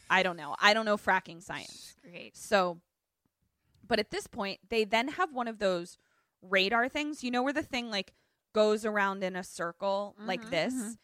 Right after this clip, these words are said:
Speaker 1: And then, like,
Speaker 2: I
Speaker 1: if
Speaker 2: do.
Speaker 1: something's
Speaker 2: It's like a
Speaker 1: there.
Speaker 2: bloop,
Speaker 1: Yes,
Speaker 2: bloop,
Speaker 1: exactly.
Speaker 2: bloop. Yeah.
Speaker 1: So it's going around in that circle. And when they come to here, there's, like, these red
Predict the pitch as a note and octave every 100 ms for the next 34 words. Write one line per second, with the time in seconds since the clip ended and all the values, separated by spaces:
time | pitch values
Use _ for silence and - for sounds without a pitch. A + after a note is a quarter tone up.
0 | _ _ _ A3 G#3 G#3 G#3 F#3+ - G3+
1 | F#3 F#3 - F3+ F#3+ F#3 F#3+ F3+ E3+ E3
2 | - A#4+ B4 - _ _ _ _ _ A3+
3 | A#4+ A#4+ A#4+ - G#3+ G#3 F#3 - - B4
4 | B4 A#4+ _ _ - F3 - - - -
5 | D4 C#4 C#4 - B3 C4+ C#4 C4+ A3+ G#3
6 | G#3 - - D#4 E4+ B3 - - G#3 A3
7 | A3 G3 - A3+ G#3+ F3+ - D4+ A3 G#3+
8 | A3 G3 - G#3+ G3+ F#3+ F#3+ F#3+